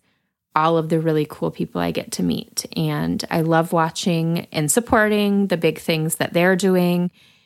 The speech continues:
It just makes me so happy to see people, like, living their best lives and making their dreams come true. And I've got a couple friends that have done a couple really cool things recently. Um, one is my good friend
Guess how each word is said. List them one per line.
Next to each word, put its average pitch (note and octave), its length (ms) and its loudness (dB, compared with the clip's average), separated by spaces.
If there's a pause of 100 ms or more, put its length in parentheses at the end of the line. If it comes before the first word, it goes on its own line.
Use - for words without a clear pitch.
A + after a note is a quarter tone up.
It - 120 -6
just E3 180 2
makes D#3 240 0
me F3 80 2
so F3 280 2
happy E3 360 0
to D#3+ 100 2
see E3+ 180 0
people, D3+ 760 -2
like, D#3+ 200 -4
living D#3 360 2
their D3+ 100 2
best C#3+ 280 0
lives C3+ 460 0
and D3+ 160 -2
making D3 300 -2
their D3+ 120 0
dreams D#3 380 -2
come D#3+ 180 -2
true. - 340 0 (340)
And E3 80 0
I've D#3 100 2
got D3+ 140 0
a - 40 -4
couple C#4 280 -2
friends A3 460 2
that - 120 0
have E3+ 120 -2
done D#3 260 0
a - 80 -4
couple D3 300 -2
really A3 260 2
cool A3+ 220 0
things F#3 500 0
recently. G3 560 0 (480)
Um, E3+ 340 0
one F3+ 320 2
is - 300 -2
my E3 160 0
good E3 180 -2
friend D#3+ 400 -2